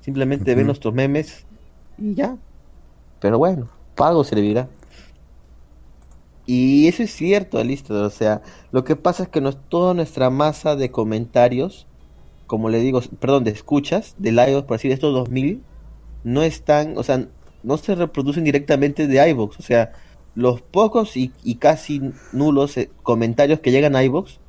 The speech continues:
Speaker 1: en realidad son la mues-, es, es la realidad porque por iVoox directamente no nos escuchan.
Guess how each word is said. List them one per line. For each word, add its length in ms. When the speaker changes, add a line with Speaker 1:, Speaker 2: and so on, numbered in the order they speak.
Speaker 1:
en 140
realidad 680
son 680
la 180
mues-, 280
es, 200
es 260
la 120
realidad 360
porque 280
por 180
iVoox 280
directamente 440
no 80
nos 160
escuchan. 440